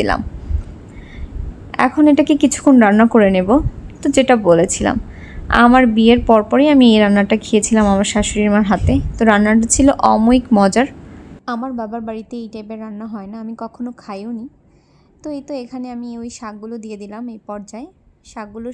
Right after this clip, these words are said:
সুন্দরভাবে নেড়ে চেড়ে ঢাকনা করে কিছুক্ষণ রান্না করে নেব। বাবার বাড়িতে এই রান্নাটা কখনো হয় না, আর আমাদের এদিকে শুটকিটা অত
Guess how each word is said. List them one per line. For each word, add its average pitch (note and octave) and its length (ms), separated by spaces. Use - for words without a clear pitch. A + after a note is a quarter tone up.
সুন্দরভাবে A3 580
নেড়ে G#3 280
চেড়ে B3+ 180
ঢাকনা A#3 320
করে C#4 120
কিছুক্ষণ A#3+ 400
রান্না F#3 260
করে - 220
নেব। - 140
বাবার A3 300
বাড়িতে C4 300
এই B3 100
রান্নাটা A3+ 340
কখনো C4 320
হয় G#3 240
না, C4+ 60
আর G#3+ 80
আমাদের A#3 280
এদিকে A3+ 260
শুটকিটা B3+ 460
অত A3 100